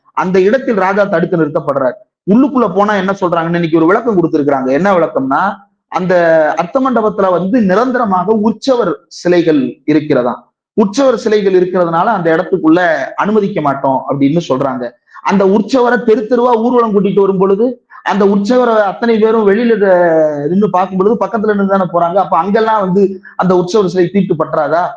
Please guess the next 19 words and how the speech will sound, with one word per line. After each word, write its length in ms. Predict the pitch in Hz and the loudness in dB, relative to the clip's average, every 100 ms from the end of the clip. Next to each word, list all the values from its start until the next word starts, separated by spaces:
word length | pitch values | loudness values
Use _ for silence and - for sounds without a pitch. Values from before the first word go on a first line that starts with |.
| _ _ - | _ _ -6
இப்ப 100 | 202 | 0
இதுலயுமே 420 | 196 285 294 277 | 2 4 4 2
அவங்க 340 | 285 233 214 | 0 0 0
வேற 200 | 208 226 | 0 0
சில 160 | 208 202 196 | 0 -4 -2
ப்ரொசீஜர்ஸ் 440 | 196 233 214 202 | 0 2 0 0
எல்லாம் 140 | 202 | -2
வச்சிருக்காங்க. 460 | 170 196 175 165 147 | 0 0 0 0 0
உற்சவர் 340 | 156 - 208 | -2 0 0
சிலையை 280 | 196 180 160 | 2 0 0
திருப்பி 240 | 190 190 170 | -2 0 2
உள்ள 180 | 190 | 2
எடுத்துட்டு 300 | 175 156 156 | 0 0 -2
போகும்போது 400 | 143 156 156 165 214 - - - | -2 -2 0 2 0 -2 -16 -6
அதற்கு 360 | 170 190 165 | -2 -2 0
யாகங்கள் 420 | 175 175 180 170 156 | 0 0 -2 -2 0
வளர்த்து, 400 | 156 147 175 190 | 0 -2 0 0
அதற்கு 300 | 170 170 160 | 0 -2 -2
வந்து 240 | 160 | 0